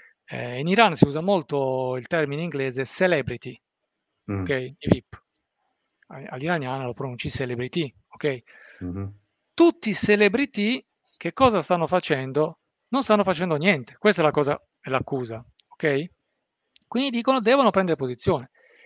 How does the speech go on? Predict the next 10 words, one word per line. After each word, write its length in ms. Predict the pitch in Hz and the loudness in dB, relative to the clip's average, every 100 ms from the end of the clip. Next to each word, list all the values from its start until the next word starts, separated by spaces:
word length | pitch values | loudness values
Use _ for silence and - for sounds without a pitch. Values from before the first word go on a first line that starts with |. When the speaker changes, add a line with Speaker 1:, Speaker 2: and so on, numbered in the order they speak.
| _ _ _ _ | _ _ _ _
Speaker 1:
Ma 280 | - 180 254 | -6 -2 0
quando 320 | - 359 339 | 4 4 6
alcune 400 | 226 - 302 277 | 2 2 0 2
celebrity 760 | - 214 208 196 175 170 202 160 | 0 0 2 2 2 -2 -2 -2
prendono 460 | 175 220 180 151 123 | 2 4 4 0 -2
posizione, 840 | 143 277 - - 156 156 277 311 | 0 -2 -2 0 2 2 0 -4
si 140 | - | -6
trovano 300 | - 208 277 | 2 4 4
poi 180 | 240 240 | 2 0
subito 680 | - 220 208 240 277 285 | 0 -2 -2 -2 2 2